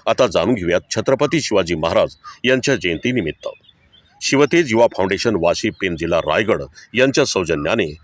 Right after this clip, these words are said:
वाशी येथे महाराष्ट्राचे आराध्य दैवत छत्रपती शिवाजी महाराज यांची जयंती विविध सामाजिक उपक्रम राबवून साजरी करण्यात आली. या प्रसंगी चंद्रकांत दादा सोनावणे, अध्यक्ष, भारतीय बौद्ध महासभा, तालुका पेन, यांनी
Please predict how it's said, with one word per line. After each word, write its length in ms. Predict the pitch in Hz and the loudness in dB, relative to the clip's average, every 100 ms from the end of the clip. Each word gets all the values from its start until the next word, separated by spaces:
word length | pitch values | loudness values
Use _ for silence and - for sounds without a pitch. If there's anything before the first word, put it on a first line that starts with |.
| - - | -20 -2
वाशी 300 | 101 123 - | 2 2 2
येथे 200 | 143 135 | 0 0
महाराष्ट्राचे 600 | 101 80 107 123 117 - - | 0 2 2 2 0 0 0
आराध्य 320 | 95 90 78 | 0 0 -2
दैवत 260 | 78 104 107 - - - 135 | -2 0 0 -4 -16 -4 -2
छत्रपती 440 | 165 151 170 175 | 0 0 0 0
शिवाजी 340 | - 98 87 | 2 2 2
महाराज 360 | 80 80 110 82 - - _ | 0 0 2 0 -4 -20 _
यांची 260 | 127 135 117 | 2 2 0
जयंती 360 | 101 98 92 95 | 0 -2 0 -2
विविध 340 | 90 110 - | 0 2 2
सामाजिक 540 | - 95 101 101 101 | 0 0 2 0 -4
उपक्रम 380 | 92 87 92 82 | -6 -4 -4 -2
राबवून 280 | 80 113 156 - - - | 0 0 -2 -4 -18 -12
साजरी 360 | - 117 113 143 | 0 2 2 -2
करण्यात 420 | - 76 95 101 | -2 -2 -4 -2
आली. 160 | 85 67 _ _ - - _ | -4 -6 _ _ -20 -20 _
या 80 | 131 | 0
प्रसंगी 400 | 131 135 170 165 | 2 2 2 0
चंद्रकांत 540 | - 120 117 123 123 98 | 0 0 2 2 0 2
दादा 240 | 92 98 | 2 0
सोनावणे, 420 | - 87 90 104 - | 0 -2 0 0 -2
अध्यक्ष, 420 | 98 87 127 - 87 69 - _ | -6 -2 -2 0 -4 -4 -12 _
भारतीय 420 | 87 123 151 156 147 | 0 2 2 0 0
बौद्ध 260 | 92 87 | 0 0
महासभा, 420 | 87 82 - 92 | 0 0 0 -2
तालुका 340 | 104 87 85 - | 0 0 0 -2
पेन, 340 | - 127 85 - - - | 0 0 0 -8 -14 -2
यांनी 160 | 123 | 0